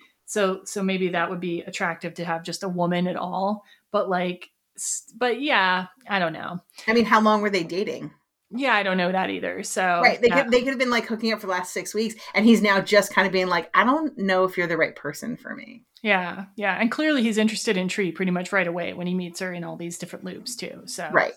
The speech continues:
Speaker 1: yeah, yeah. The one thing that really, <laughs> the, everybody using the baby mask to be a killer though, that's the one part, the sticking point for me that doesn't make sense in the multiverse is, like, everything else is so different, but everyone's still using the baby mask to kill people.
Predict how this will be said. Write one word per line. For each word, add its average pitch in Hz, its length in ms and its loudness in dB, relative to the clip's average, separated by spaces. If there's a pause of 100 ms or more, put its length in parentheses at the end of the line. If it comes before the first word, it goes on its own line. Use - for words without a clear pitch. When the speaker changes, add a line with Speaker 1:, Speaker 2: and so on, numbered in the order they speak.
Speaker 1:
yeah, 180 220 -6 (720)
yeah. 254 340 0
The 254 140 8
one 277 340 6
thing 320 160 6
that 226 140 4
really, 220 260 8
<laughs> - 720 -6
the, 262 460 -2 (260)
everybody 330 420 6
using 277 300 8
the 233 80 6
baby 208 240 8
mask 185 300 0
to 208 40 -6
be 196 100 4
a 180 60 2
killer 180 300 0
though, 113 160 -2
that's 202 240 2
the 262 80 -2
one 214 180 6
part, 220 280 4
the 190 60 -2
sticking 202 360 0
point 196 240 -2
for 190 60 -6
me 180 160 -4
that 196 180 -10
doesn't 190 180 -2
make 185 160 -6
sense 175 240 -6
in 175 60 -4
the 180 80 -2
multiverse 175 520 -6
is, 190 120 -6
like, 196 200 -2
everything 285 380 2
else 240 220 4
is 226 100 -4
so 220 140 6
different, 202 360 2
but 196 80 0
everyone's 196 400 2
still 214 220 0
using 196 220 0
the 190 80 0
baby 175 260 -4
mask 165 320 -8
to 185 80 -16
kill 185 220 -8
people. - 400 -12